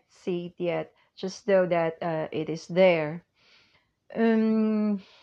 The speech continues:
even if you don't feel like you have a choice, remind yourself that you do and try to find it.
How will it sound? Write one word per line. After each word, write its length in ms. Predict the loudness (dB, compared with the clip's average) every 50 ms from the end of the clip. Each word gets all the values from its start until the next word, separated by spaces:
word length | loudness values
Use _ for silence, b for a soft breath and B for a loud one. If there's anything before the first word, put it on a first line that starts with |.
| b b b b b b b b _ _ _ _ _ _ _ _ _ _ _ _ _ _ _ _ _ _ _ _ b b b b b b b b b b b b -2
even 440 | 2 4 4 6 6 6 4 4 4
if 340 | 2 2 2 0 -2 -4
you 80 | -4 0
don't 280 | 4 4 4 4 2 -2
feel 340 | -8 -8 -4 -2 -2 0
like 360 | 4 4 6 6 4 4 2 0
you 80 | 0
have 260 | 2 4 4 4 4
a 60 | 2 0
choice, 580 | 0 0 2 4 4 4 2 0 -2 -8 -6
remind 400 | -4 -2 0 2 2 2 2 0
yourself 500 | -2 -2 -4 -2 0 0 2 0 0 -2 -4
that 280 | -4 -2 -2 -2 -4 -4
you 160 | -4 -2 -2
do 360 | 0 2 2 2 2 2 -2 -10 b b b b b b b
and 180 | -8 -6 -6 -6
try 300 | -4 0 0 2 2 2
to 100 | 0 -4
find 400 | -4 -2 0 0 0 0 0 0
it. 260 | 0 -2 -2 -4 -12